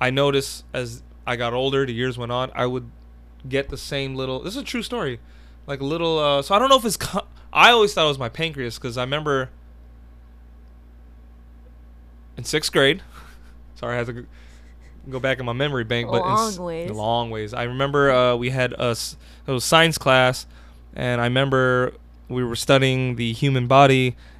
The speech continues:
Speaker 1: and I saw what the pancreas looked like, and every time I would throw up that little piece of whatever I thought it is, or, uh, it looked like a pancreas, like a piece of pancreas, or a piece that came from my pancreas.
Speaker 2: Right.
Speaker 1: If you say pancreas ten times fast,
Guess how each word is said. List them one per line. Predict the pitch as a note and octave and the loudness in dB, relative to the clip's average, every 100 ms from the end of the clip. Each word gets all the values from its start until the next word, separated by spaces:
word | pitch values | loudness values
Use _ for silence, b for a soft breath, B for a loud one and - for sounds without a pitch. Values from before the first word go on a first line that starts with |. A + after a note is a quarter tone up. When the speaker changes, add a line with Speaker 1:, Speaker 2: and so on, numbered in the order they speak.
| - | -6
Speaker 1:
and | A2+ A2+ A2+ A2+ | -2 0 -2 -2
I | A2+ | -2
saw | A2 - B2+ B2 | -2 0 2 4
what | A#2+ A#2+ | 2 -2
the | |
pancreas | - D#3 E3 D3+ B2+ A#2 | -2 0 0 0 -6 -4
looked | A#2 A#2+ | -6 -2
like, | A#2 A#2 - - | -2 -2 -8 -16
and | B2+ | -6
every | C3 C#3 | -4 -4
time | - D3+ C#3 - | -4 -4 -4 -6
I | |
would | C3 A#2+ | -6 -8
throw | - D3 | -8 -4
up | C#3+ | -4
that | C#3 C3 | -4 -6
little | C3+ C3 | -4 -4
piece | B2 D3 C3+ | -6 -10 -8
of | C3+ A2+ - - | -8 -10 -16 -14
whatever | A#2 A#2+ C3 | -6 -4 0
I | B2+ | -2
thought | B2 C#3+ | 0 0
it | C#3+ | 0
is, | C#3+ D#3 E3 | -4 -6 -6
or, | D#3 B2 - - C2+ - - - | -4 -2 -4 -14 -20 -20 -20 -20
uh, | A#2 A#2 A#2 - - b | -18 -16 -18 -20 -20 b
it | D#3+ | 4
looked | A3 | 6
like | A3+ | 6
a | E3+ | 2
pancreas, | - A3 D#3+ A#2 A2 | 2 0 0 -6 -6
like | C3 A#2+ | -8 -8
a | |
piece | - D3+ | -8 -8
of | C3 - | -10 -8
pancreas, | C#3 B2+ A#2+ A2 - - b b b b - - - - | -8 -8 -10 -14 -16 -20 b b b b -20 -20 -20 -6
or | D3 C#3+ | 4 6
a | |
piece | C#3 G3 F#3 | 8 6 4
that | - C#3 C#3 | 4 2 2
came | F3 E3 | -2 -2
from | C3+ | -2
my | A#2 | -2
pancreas. | C3+ A#2 A#2 G#2+ G#2+ | 0 -2 -2 -8 -8
Speaker 2:
Right. | B3 C4 A#3 G3+ - B B B | -6 -6 -6 -8 -14 B B B
Speaker 1:
If | - | -4
you | G#4+ | -2
say | G#4+ A#4+ | 4 4
pancreas | - G#3 G#3 G#3 F#3 | 6 2 2 -2 -2
ten | - F3+ | -2 -2
times | F3+ E3+ - | 0 -2 -2
fast, | C3 B2 D#3 - | 0 2 0 -4